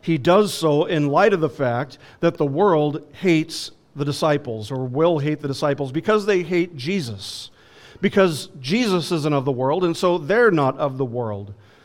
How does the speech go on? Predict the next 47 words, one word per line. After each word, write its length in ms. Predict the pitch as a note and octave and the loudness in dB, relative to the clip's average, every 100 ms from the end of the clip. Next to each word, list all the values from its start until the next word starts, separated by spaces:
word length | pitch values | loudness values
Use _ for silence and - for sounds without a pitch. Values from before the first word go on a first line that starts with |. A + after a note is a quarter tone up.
| _ - | _ -6
Uh, 100 | D#3+ | -4
Jesus 480 | D3+ F#3 G3+ F#3+ - | -2 0 2 0 2
taught 240 | F#3+ G3 | 2 2
them 100 | E3+ | 2
and 140 | D#3+ | 2
instructed 480 | D3+ C#3+ F3+ F3 E3+ | 0 0 0 0 0
them 160 | D3+ D#3 | -2 0
earlier 400 | F3 F3+ D#3 D3+ | 0 0 0 0
in 160 | D#3+ | -2
the 80 | C3+ | -4
evening 540 | F3+ F3+ D#3+ C3+ B2 C3 | -2 -4 -2 -2 -4 -6
about 400 | A#2+ B2 A#2+ - | -6 -4 -6 -6
this 340 | B2+ E3+ - | -6 -6 -8
when 140 | C#3+ C3 | -6 -4
he 120 | C3 | -4
was 120 | B2+ | -6
giving 260 | C3 C3+ C3 | -4 -4 -4
his 160 | B2 | -6
farewell 380 | - D3 C#3 C3 | -6 -4 -2 -2
discourse. 540 | C3+ D#3 - C#3 - - - - - | -2 -6 -2 -2 -4 -12 -20 -20 -2
Back 220 | D#3+ E3+ | 0 0
in 100 | D3+ | -2
chapter 340 | D3 E3+ D#3+ | 0 0 0
fifteen, 600 | C#3 G3+ G#3+ - C#3+ C#3 | 0 2 2 0 -2 0
he 160 | E3 D#3+ | 0 -2
said 240 | - E3 | 0 0
in 100 | D#3 | 0
verses 480 | C3 D#3 D3+ D3+ C3+ | 0 -2 -2 -4 -4
eighteen 400 | F3+ E3+ - D#3+ | -4 -4 -4 -2
and 80 | C3+ | 0
nineteen, 500 | D3 F3+ - C3+ B2+ - - - | 0 -2 -2 -4 -4 -8 -6 0
"If 200 | F3 E3 | 0 0
the 100 | E3 | 0
world 460 | D3 G3 G3 E3+ | 2 4 4 2
hates 420 | C#3+ F#3 A3 - | 2 0 0 -4
you, 140 | D3+ D3 | -2 0
you 240 | D3+ C#3+ | 0 0
know 300 | C#3 E3+ F#3 | 0 2 2
that 120 | D3+ | 2
it 140 | C#3+ D3+ | 0 -2
has 240 | C#3 B2+ | -4 -6
hated 380 | D#3+ D#3 C#3+ B2 | -6 -4 -4 -4
me 240 | D#3 D3 | -2 -2
before 400 | B2 C3 D3 C3 | -4 -8 -6 -6
it 80 | B2+ | -8
hated 420 | B2+ C#3 C3 A#2+ | -8 -8 -6 -8
you. 380 | A#2 D3+ A#2 G2 | -4 -4 -4 -6